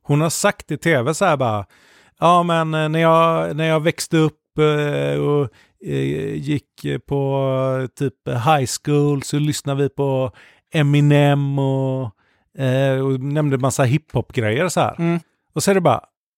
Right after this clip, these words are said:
Speaker 1: "Ja, fast Eminem var tretton år då." Så han var ju liksom, han har inte,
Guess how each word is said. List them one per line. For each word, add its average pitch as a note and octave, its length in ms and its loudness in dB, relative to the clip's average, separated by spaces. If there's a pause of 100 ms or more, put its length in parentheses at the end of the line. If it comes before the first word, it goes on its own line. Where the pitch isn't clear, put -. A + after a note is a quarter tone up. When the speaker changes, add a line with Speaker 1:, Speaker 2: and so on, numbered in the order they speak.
(360)
Speaker 1:
"Ja, D#3 260 4
fast - 380 -2 (240)
Eminem D3+ 420 2
var D#3+ 160 2
tretton - 580 -4
år E3 200 -2
då." A2+ 220 -4 (200)
Så D3+ 140 -2
han C#3 160 2
var D#3 100 0
ju D#3+ 80 0
liksom, D3 600 -8
han D3 160 -2
har D#3+ 40 -2
inte, C#3+ 180 -6